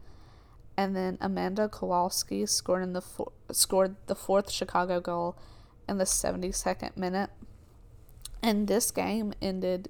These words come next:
Kansas City's unbeaten streak, but at the time it was, or it was one of the longest in the N W S L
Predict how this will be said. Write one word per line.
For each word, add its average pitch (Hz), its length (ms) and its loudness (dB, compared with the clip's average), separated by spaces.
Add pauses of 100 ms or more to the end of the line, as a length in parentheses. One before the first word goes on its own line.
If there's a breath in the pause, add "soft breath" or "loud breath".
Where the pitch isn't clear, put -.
Kansas 196 340 -2
City's 185 560 -2 (460 loud breath)
unbeaten 190 500 0
streak, - 560 -2
but 185 500 4 (460 loud breath)
at 202 180 4
the 185 80 0
time 185 540 6
it 196 220 2
was, 185 720 2 (840 soft breath)
or 185 440 4 (240)
it 196 140 4
was 185 600 2 (560)
one 185 240 4
of 180 80 2
the 190 80 4
longest 180 500 4
in 190 120 -2
the - 120 -4
N 185 120 -2
W 175 260 2
S - 240 0
L - 220 -2